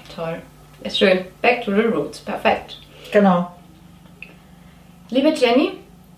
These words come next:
Speaker 1: vielen Dank, dass du hier warst. Vielen Dank für
Speaker 2: <laughs>
Speaker 1: alles, für diesen tollen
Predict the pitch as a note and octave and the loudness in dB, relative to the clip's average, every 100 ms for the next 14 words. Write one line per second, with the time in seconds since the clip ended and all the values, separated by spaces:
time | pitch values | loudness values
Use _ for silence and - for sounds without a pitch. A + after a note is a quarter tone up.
0 | - G#3+ - B3+ C4+ B3+ A#3 G3+ G#3+ B3 | -18 -18 -6 4 4 4 2 0 -2 -6
1 | C4 _ _ _ _ _ - A3+ A3 A3+ | -14 _ _ _ _ _ -4 -4 -4 -6
2 | G#3+ G#3+ G3+ G3+ C4 E4+ - - _ _ | 0 0 0 -2 -4 -8 -16 -20 _ _
3 | B3+ B3+ A#3+ G3+ G#3 A#3+ B3+ - G#3+ G#3+ | 2 2 2 0 0 -2 -6 -6 0 2
4 | G3 E3+ - _ _ _ _ C4 - G#4+ | 2 0 -6 _ _ _ _ -6 0 -2
5 | A4 - - _ _ _ - A3+ D#4 B3 | -2 -16 -20 _ _ _ -2 0 2 4
6 | F#3 F#3 G3+ - - A3 B3+ B3+ B3+ B3+ | 2 2 -2 -2 -16 -6 -4 -2 -4 -4
7 | C4 A#3 B3 B3 G#3 | 0 2 2 0 -6